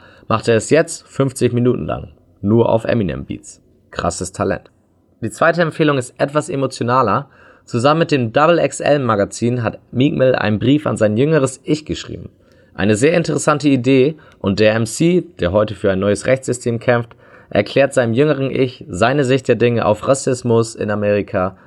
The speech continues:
Beharrlichkeit und das Vertrauen auf die eigene Stärke. Wirklich ein beeindruckender Brief. Und zum Schluss kann ich euch noch den Auftritt von Travis Scott bei Saturday Night Live empfehlen. Nachdem Kanye letzte Woche bei derselben Show eher für negative Schlagzeilen gesorgt hat,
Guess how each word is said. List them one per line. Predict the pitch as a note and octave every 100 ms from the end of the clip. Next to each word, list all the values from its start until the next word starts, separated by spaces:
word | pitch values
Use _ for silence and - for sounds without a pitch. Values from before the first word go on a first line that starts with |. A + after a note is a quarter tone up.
| -
Beharrlichkeit | A#2 C#3 D#3 D3 - C#3 -
und | - B2+
das | A2+
Vertrauen | A2+ G2+ F2+ F#2+
auf | F#2
die | - F2+
eigene | D#2 E2+
Stärke. | - G2+ F2 - - _ _ -
Wirklich | C3+ D#3+ -
ein | B2+ C3 B2+ - _ -
beeindruckender | - C3 B2+ C3 A#2+
Brief. | A#2+ B2 - - _ _ _ -
Und | B2+
zum | D3+
Schluss | C3 G3+ G3
kann | E3
ich | D3 C3
euch | C3+
noch | C3
den | B2+
Auftritt | - C#3+ - C3+
von | - G2+
Travis | - C#3+ C3+
Scott | - A#2+ B2
bei | G2
Saturday | F#2+ - A#2 G#2+ G2+
Night | F#2 G#2 C3
Live | D#2+ - -
empfehlen. | G2 F#2+ - D2 G1+ _ _ - - -
Nachdem | A2+ C#3 C#3 -
Kanye | D3+ D#3+ E3+
letzte | D#3 C#3 - C3+
Woche | B2
bei | A#2
derselben | G#2+ G2 G#2+ D3 D#3
Show | - C3+ B2
eher | - G2+
für | -
negative | G2 G#2 B2 B2+ B2+ A2+
Schlagzeilen | - G#2+ G#2 G#2+ G#2
gesorgt | F#2+ G#2+ G#2+ G#2+
hat, | G2